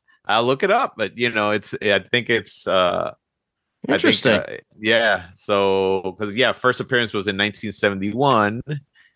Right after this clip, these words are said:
Speaker 1: and then Swamp Thing
Speaker 2: Hmm. We're getting
Speaker 1: Well,
Speaker 2: educated, everybody.
Speaker 1: in ni-, in nineteen seventy-four. <laughs>
Speaker 2: Oh, all right, cool. So, oh, wow. So
Speaker 1: <laughs>
Speaker 2: Marvel, uh, w-, instituted this,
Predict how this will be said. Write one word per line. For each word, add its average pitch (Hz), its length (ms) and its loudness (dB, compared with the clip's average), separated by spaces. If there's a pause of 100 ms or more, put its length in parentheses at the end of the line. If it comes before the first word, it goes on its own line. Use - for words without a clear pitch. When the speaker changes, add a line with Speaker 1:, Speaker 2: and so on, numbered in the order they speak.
(140)
Speaker 1:
and 90 160 -2
then 85 140 0
Swamp 143 440 -4
Thing 82 440 0 (280)
Speaker 2:
Hmm. 302 160 -4 (240)
We're 139 140 0
getting 175 280 0
Speaker 1:
Well, 185 100 4
Speaker 2:
educated, 113 420 2
everybody. 107 400 0
Speaker 1:
in 123 100 2
ni-, 123 280 2
in 123 200 2
nineteen 117 360 -2
seventy-four. 135 680 0 (260)
<laughs> - 440 -4
Speaker 2:
Oh, 330 720 0
all 330 280 -2
right, 311 260 -2
cool. 214 440 0
So, 143 500 0
oh, 220 260 0
wow. 208 260 2
So 151 180 0
Speaker 1:
<laughs> - 0 -
Speaker 2:
Marvel, 196 640 0
uh, 135 140 2
w-, 123 280 0
instituted 123 760 0
this, 107 260 2